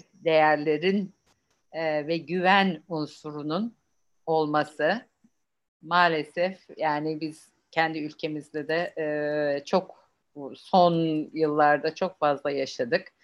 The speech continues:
O güvenin sarsılması, e, bu sistemin bir yerde daha rahat, e, düzelmesinde engelliyor. İnşallah bu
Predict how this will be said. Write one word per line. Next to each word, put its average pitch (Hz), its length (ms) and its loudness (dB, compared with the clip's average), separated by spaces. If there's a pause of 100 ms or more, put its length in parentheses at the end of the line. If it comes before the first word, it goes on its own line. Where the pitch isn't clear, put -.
(300)
O 175 200 2
güvenin 196 400 6
sarsılması, 151 880 0
e, 190 360 2 (1120)
bu 180 300 2
sistemin 180 800 2 (560)
bir 175 100 2
yerde 170 540 6
daha 170 400 2 (500)
rahat, 170 680 2 (140)
e, 156 40 -4 (440)
düzelmesinde 151 1040 2 (340)
engelliyor. 151 1000 4 (120)
İnşallah 170 720 -2
bu 156 340 -2